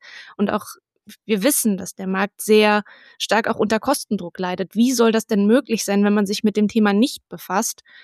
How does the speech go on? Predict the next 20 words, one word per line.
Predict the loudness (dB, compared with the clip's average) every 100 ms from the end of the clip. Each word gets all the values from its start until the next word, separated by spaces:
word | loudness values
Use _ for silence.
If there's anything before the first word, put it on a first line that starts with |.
| _ _
und | 0 0 2
versucht, | 0 2 2 0 -2
alles | 0 2 0
über | 0 2
Menschen | 4 2 2 -2
zu | -6 -6
lösen, | -4 -2
das | -2 -4
Problem | -2 0 4 4
mit | 4
Menschen | 2 2 -2
zu | 0
bewerfen? | -2 0 -2 -2 -2 -4 -4 -12 -2
Wie | 0
soll | 2
das | 0
denn | -2 -2
gehen, | -2 0 0
wenn | 0 -4 -2
weiter | -2 -2 -6